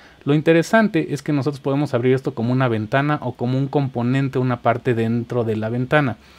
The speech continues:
La lógica de todos los cursos de Avid que damos en sala de audio en otros lados,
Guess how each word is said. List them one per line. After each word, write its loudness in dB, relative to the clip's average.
La 2
lógica 4
de 2
todos 4
los 2
cursos 2
de 2
Avid 4
que -4
damos 2
en 2
sala 6
de 8
audio 6
en 2
otros -4
lados, -4